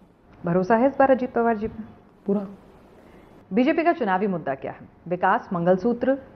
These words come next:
Speaker 1: हिंदू मुस्लिम, इनहेरिटेंस टैक्स, मोदी की गारंटी, रोजगार या महंगाई?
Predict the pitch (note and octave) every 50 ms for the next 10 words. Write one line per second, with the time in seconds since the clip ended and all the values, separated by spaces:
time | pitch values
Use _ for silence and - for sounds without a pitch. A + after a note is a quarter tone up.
0 | - - - F#3+ F3+ F3+ G3+ A#3 A#3+ A#3+ A#3+ A#3+ - B3 B3+ C#4+ D4 - - F3+
1 | F3+ F3+ F3+ F#3 F3+ F#3 A#3+ B3 A#3+ - - A#3 A#3 A#3+ A#3 - - G3 F#3 F#3
2 | A3 A3 G#3+ G3 E3 E3+ E3 F3 F3+ F3 G3 A3 A#3 A3 - - - - - -
3 | - - D#3 E3 D#3+ D#3 D#3 D#3+ D3+ D3+ C#3 C3+ C#3+ D3+ - F#2+ F#2